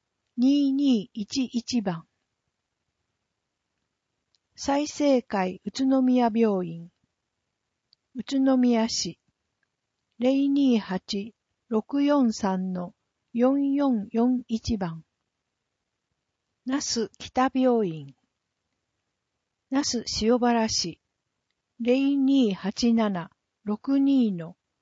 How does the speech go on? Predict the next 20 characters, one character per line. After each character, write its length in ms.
五 400
五 440
零 400
零 280
番。 280
な 220
お、 160
人 260
間 260
ド 100
ッ 120
ク 120
の 140
内 340
容、 360
費 200
用 240
な 180
ど 140
は 240